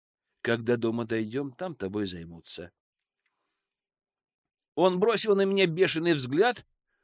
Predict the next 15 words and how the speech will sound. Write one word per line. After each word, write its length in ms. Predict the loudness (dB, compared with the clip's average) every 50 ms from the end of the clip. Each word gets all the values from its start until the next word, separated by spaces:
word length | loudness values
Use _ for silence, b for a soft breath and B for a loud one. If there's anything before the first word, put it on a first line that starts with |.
| _ _
но 280 | _ -4 -2 0 0 2
промолчал, 840 | 2 2 2 2 2 0 0 -2 0 2 4 4 4 4 2 -2 -8
снял 400 | -12 -2 2 4 6 8 8 8
ремень 400 | 6 4 2 4 4 4 2 4
и 120 | 4 4
быстро 400 | 4 4 2 0 2 2 2 2
перетянул 480 | 2 2 2 2 2 2 2 2 2 2
им 320 | 2 2 2 2 2 4
ногу 420 | 4 4 4 6 4 4 2 2 0 _ _ _ _ _ _ _ _ 0
и 180 | 2 4 4
медленно 500 | 6 6 6 6 6 6 4 4 4 2
двинулся 480 | 2 4 2 2 2 0 -2 -2 -2 0
в 60 | 0
обратном 500 | 0 2 0 -2 -2 -2 -4 -6 -4 -4
направлении. 840 | -6 -6 -4 -4 -4 -4 -4 -6 -10 -12 -14 -14 -14 -14 -16 -18 _